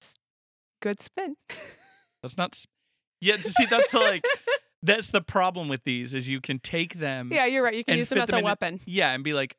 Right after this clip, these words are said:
Speaker 2: "Oh, you're spinning." Like, well, reality isn't spinning. And it's kinda hard to look in someone else's head and tell them how they're feeling, although you're very good at it, my dear eight.
Speaker 1: <laughs>
Speaker 2: And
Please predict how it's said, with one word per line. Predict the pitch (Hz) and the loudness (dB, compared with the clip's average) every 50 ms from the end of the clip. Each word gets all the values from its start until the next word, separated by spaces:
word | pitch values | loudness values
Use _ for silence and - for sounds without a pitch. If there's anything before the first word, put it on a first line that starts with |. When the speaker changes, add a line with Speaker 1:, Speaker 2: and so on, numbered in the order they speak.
| - | 0
Speaker 2:
"Oh, | - 196 208 190 175 | 2 2 2 2 -2
you're | 156 143 147 | -4 -4 -4
spinning." | 139 - - - 196 180 143 139 | -6 -6 -6 -4 -4 -4 -4 -6
Like, | 139 135 131 - - | -6 -10 -12 -12 -10
well, | 151 160 165 160 151 - _ _ _ _ _ _ _ _ _ _ _ _ _ _ _ _ _ _ _ _ _ _ _ _ _ _ _ - | -8 -6 -6 -6 -8 -10 _ _ _ _ _ _ _ _ _ _ _ _ _ _ _ _ _ _ _ _ _ _ _ _ _ _ _ -12
reality | 143 151 165 180 180 202 247 269 226 170 147 143 | -6 -2 0 2 2 2 0 0 -4 -4 -4 -4
isn't | 139 135 135 131 - | -6 -6 -10 -12 -10
spinning. | - - - - _ - 151 135 113 101 101 98 101 113 _ _ _ _ _ _ _ _ _ _ - | -10 -10 -10 -12 _ -12 -10 -10 -10 -12 -16 -18 -20 -20 _ _ _ _ _ _ _ _ _ _ -6
And | 160 170 | -6 -6
it's | 175 - | -6 -8
kinda | - - 208 208 214 | -6 -4 -4 -2 -2
hard | 196 208 196 175 | -4 -4 -6 -6
to | 170 | -6
look | 151 151 147 | -8 -8 -8
in | 139 135 | -10 -10
someone | - 143 135 131 | -8 -8 -8 -6
else's | 135 139 135 - 135 - | -6 -6 -6 -8 -12 -12
head | - 120 98 - - - _ _ _ _ _ _ _ _ _ _ _ - | -12 -12 -12 -12 -14 -18 _ _ _ _ _ _ _ _ _ _ _ -10
and | 143 131 | -8 -6
tell | - 165 | -6 -6
them | 151 151 151 | -4 -4 -6
how | 151 143 | -6 -6
they're | 135 123 113 | -8 -10 -12
feeling, | - - 175 143 127 117 117 | -10 -8 -8 -8 -6 -8 -8
although | 143 147 147 151 143 | -6 -4 -2 -2 -4
you're | 147 175 247 294 | -4 -4 -6 -6
very | 220 156 135 120 117 | -4 -4 -6 -6 -6
good | 113 120 117 110 | -8 -10 -10 -10
at | 107 101 101 | -10 -12 -14
it, | - - | -14 -12
my | 120 120 | -12 -12
dear | 117 110 110 107 107 | -12 -12 -14 -14 -14
eight. | 107 101 - - _ _ - | -14 -14 -16 -18 _ _ -2
Speaker 1:
<laughs> | 330 - - 740 784 831 807 762 - - | -2 -2 0 -2 -4 -6 -6 -6 -2 0
Speaker 2:
And | 170 180 440 | 2 4 4